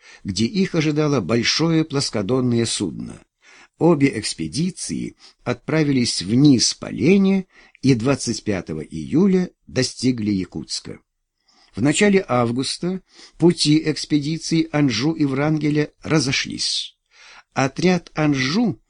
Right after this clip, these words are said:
продолжил путь вниз по Лене. Через несколько дней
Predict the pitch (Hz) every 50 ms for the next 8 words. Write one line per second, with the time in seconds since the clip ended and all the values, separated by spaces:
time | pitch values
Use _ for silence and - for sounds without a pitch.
0 | _ _ _ _ _ _ - 98 123 131 127 147 143 131 107 113 123 107 - _
1 | 143 135 120 - - 78 69 85 90 110 143 180 190 - - - - 127 113 92
2 | 85 80 65 58 57 57 - - _ _ _ _ _ _ _ _ _ _ _ _
3 | _ _ _ _ _ - 147 156 165 156 127 131 147 170 180 - - - 156 156
4 | 160 151 131 113 123 160 190 190 147 80 - -